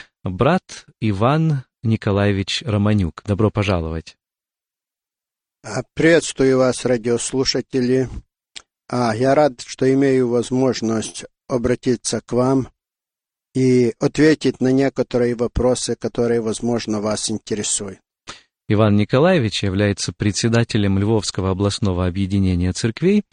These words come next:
Speaker 1: евангельских христиан-баптистов, а также руководит, э, м, библейской богословской семинарией, которая находится в городе Борислав,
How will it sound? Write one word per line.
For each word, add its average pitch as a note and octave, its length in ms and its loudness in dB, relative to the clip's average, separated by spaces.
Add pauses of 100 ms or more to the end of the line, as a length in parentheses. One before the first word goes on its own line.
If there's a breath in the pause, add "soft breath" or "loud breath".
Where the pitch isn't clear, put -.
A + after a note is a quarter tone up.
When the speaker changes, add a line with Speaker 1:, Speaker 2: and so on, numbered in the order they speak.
(300 loud breath)
Speaker 1:
евангельских A2 640 0
христиан-баптистов, G2+ 1120 -2
а - 80 -4
также D3 300 0
руководит, G2+ 560 -2 (140)
э, G2+ 280 2 (400)
м, F#2 340 0
библейской G#2+ 520 0
богословской G2 640 -2
семинарией, B2 560 0
которая G2 440 -2
находится G#2+ 560 -2
в F2+ 80 -8
городе G2+ 320 -2
Борислав, G2 800 -2